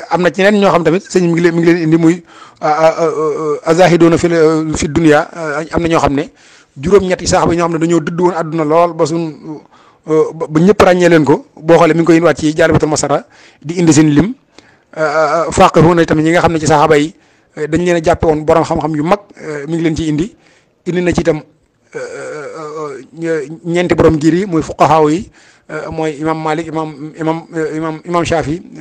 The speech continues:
ño-, ñooña ba, ba mu jeex. Indiwaat na ci tamit, euh, do, do,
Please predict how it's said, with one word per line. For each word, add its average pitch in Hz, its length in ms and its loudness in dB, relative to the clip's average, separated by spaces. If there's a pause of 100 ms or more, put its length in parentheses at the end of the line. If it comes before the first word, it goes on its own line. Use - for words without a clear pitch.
ño-, 151 200 -10
ñooña 156 420 -2
ba, 143 180 -10
ba 143 120 -6
mu 151 80 -6
jeex. 147 160 -2 (1300)
Indiwaat 175 320 4
na 165 100 0
ci 156 60 -4
tamit, 156 240 0 (600)
euh, - 200 -16
do, 156 160 -4 (120)
do, 156 180 -10